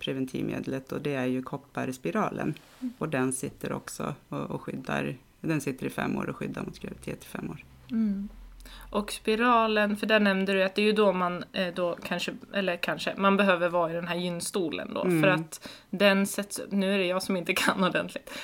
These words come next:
Speaker 2: den sätts upp i, vid livmodertappen, eller?
Speaker 1: Nej, den,
Speaker 2: Nej?
Speaker 1: den sitter, den sätts i livmodern.
Speaker 2: I livmodern?
Speaker 1: Mm.
Speaker 2: Ah.
Speaker 1: Precis. Eh, så att det är ju,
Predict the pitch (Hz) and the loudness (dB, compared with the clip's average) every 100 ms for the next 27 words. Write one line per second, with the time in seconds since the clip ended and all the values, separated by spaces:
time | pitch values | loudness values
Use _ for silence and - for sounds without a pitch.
0 | - 208 214 214 226 - 196 - 180 180 | 0 4 6 4 2 2 0 2 2 2
1 | - 185 202 202 220 196 175 - 196 185 | 0 0 2 4 2 0 -4 -4 -2 0
2 | 180 180 180 - 370 - - - - 214 | -2 -4 -6 -4 -4 -4 -6 -6 -2 -2
3 | 214 196 190 233 226 214 302 175 180 175 | 0 2 2 2 2 2 2 0 -2 0
4 | 202 - 147 147 147 160 165 160 139 - | -4 -6 -6 -4 -4 -4 -4 -4 -6 -6
5 | - 170 135 - 147 151 151 151 - - | -4 -4 -4 -4 -4 -6 -6 -8 -10 -8
6 | - 262 247 208 185 - - 202 160 165 | 4 6 6 4 -2 -4 0 2 2 2
7 | 208 220 240 208 - - - 160 156 - | 2 2 4 2 -2 -10 -12 -10 -8 -8
8 | - - - - - _ - 151 151 156 | -8 -10 -14 -20 -20 _ -10 -6 -4 -6
9 | 156 160 156 - 165 175 170 156 143 | -6 -6 -4 -2 2 4 4 4 2